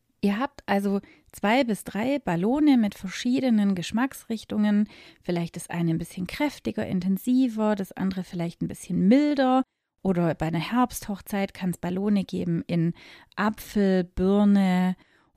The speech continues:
und, ähm, ne, einem ganz leichten Holundergeschmack oder sowas. Also man kann sich da wunderbar auch den Jahreszeiten anpassen.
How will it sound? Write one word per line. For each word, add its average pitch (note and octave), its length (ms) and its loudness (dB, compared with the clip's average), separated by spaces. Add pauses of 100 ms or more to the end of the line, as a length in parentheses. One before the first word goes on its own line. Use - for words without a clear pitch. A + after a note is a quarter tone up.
und, F3+ 720 2
ähm, F3 400 -4
ne, E3+ 120 -6
einem F3+ 340 -4
ganz G3 340 2
leichten F#3 500 -6
Holundergeschmack A3 1040 4
oder G#3 260 -2
sowas. G3+ 320 -6
Also G3+ 240 -4 (720)
man G3 260 4
kann B3+ 240 6
sich C#4+ 160 0
da G#3 280 -4
wunderbar G#3+ 840 4
auch F#3+ 120 -8
den F#3 180 0
Jahreszeiten F#3 720 -2
anpassen. - 640 -8